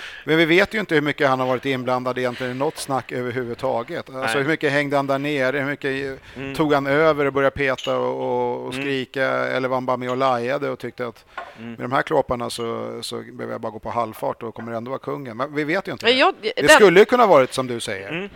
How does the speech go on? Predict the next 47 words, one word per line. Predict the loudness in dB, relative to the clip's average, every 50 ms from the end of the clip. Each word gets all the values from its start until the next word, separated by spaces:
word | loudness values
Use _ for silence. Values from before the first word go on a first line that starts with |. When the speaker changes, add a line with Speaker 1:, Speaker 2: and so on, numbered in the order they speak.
| -14 0 4
Speaker 3:
Jag | 6 6 6
tror | 6 2 0 2 2
inte | 2 0 0 -4 -2 _ 0 2
att | 4 4 4 2 2
han, | 0 0 0 0 -2 -6 -12 -14 -10 -2
alltså, | 0 0 0 0 0
att | -2 0 0 0 -2 -2
hans | -2 -2 -2 -4 -4 -6
liksom | -6 -6 -6 -8 -2 2
bara | 4 4 4 4
uppenbarelse | 2 -2 -6 _ -4 -2 0 4 6 6 8 8 6 4 2 0 0
eller | 2 2 0
att | 0 0
han | -2 -2 -2
skulle | -2 0 0 0
ha | 0
gått | 0 -2 -2
in | -4 -4 -4 -6
och | -8 -8
försökt | -8 -8 -8 -10
att | -12
styra | -12 -6 -4 -2 0 0 2 4 6 6
eller | 6 6 6 4 2
liksom, | 0 -2 -4 -4 -6 -6 -8 -12 -14 -16 -16 -16 -16 -8
jag | 2 4 4 4 4
tror | 4 2 2 6
däremot | 8 8 8 8 6 2 0 0 0
att | -2 -2
det, | -2 -4 -6 -6 -10 -20 -20
som | -14 -6 -4 0 2
jag | 4 4
var | 6 4
inne | 4 2 -2
på | -4 -8
tidigare, | -4 0 2 2 2 4 4 4 4 4
att | 4 2 2 0 -2 -8 -18 -18 -18 -18 _ _ _ _ _ _ _ _ _ -4
vi | 2 4 4 6
har | 8 6 6 8
varit | 8 8 6 6 6 4
jävligt | 4 4 4 4 2 -4 -6
upphypade. | -8 -8 -8 -8 -2 0 2 2 2 -2 -4 -4 -4 -4 -6 -10 -12 _ _ _ _ _ -16 _
Eh, | -6 -4 -2 -2 0 0 -2 -2 -4 -6 _ -12
Speaker 2:
Mm. | -10 -8 -8 -8 -10 -14 _ _ _ _ -20 -20 -20 _ _ _
Speaker 3:
och | -4 -4 -4 0 0
att, | -2 0 0
jag | -4 -4
menar, | -2 0 0 0 0 -2 -4